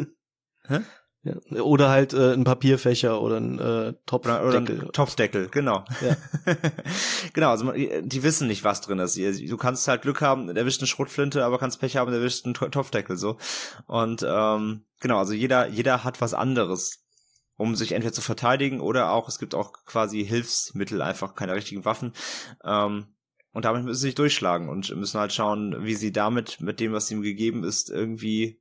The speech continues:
Speaker 1: ja, überleben und auch, äh, vielleicht Leben nehmen, sag ich mal.
Speaker 2: Mhm.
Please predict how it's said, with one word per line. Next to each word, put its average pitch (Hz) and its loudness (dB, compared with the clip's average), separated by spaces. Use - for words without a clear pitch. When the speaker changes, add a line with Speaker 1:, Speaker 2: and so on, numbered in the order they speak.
Speaker 1:
ja, 98 0
überleben 113 2
und 101 -2
auch, 123 -2
äh, 104 -4
vielleicht 117 -4
Leben 123 0
nehmen, 117 0
sag - -8
ich - -14
mal. - -10
Speaker 2:
Mhm. 113 -2